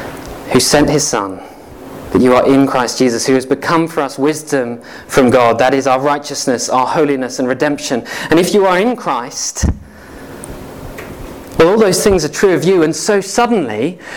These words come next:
your humility at seeing what Jesus did for you turns into amazing security, doesn't it? And joy.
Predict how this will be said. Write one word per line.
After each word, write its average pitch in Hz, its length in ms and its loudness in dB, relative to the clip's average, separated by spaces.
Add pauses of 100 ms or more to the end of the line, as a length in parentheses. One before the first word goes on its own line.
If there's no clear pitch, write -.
(100)
your 180 200 6
humility 196 680 2
at 143 100 -4
seeing 202 260 -2
what 160 160 -4
Jesus 156 300 -4
did 226 200 2
for 202 140 -4
you 135 140 2
turns 220 420 0
into 180 400 -2
amazing 190 720 0
security, 214 600 0
doesn't 123 240 -4
it? - 220 -16 (360)
And 151 240 4
joy. 196 640 0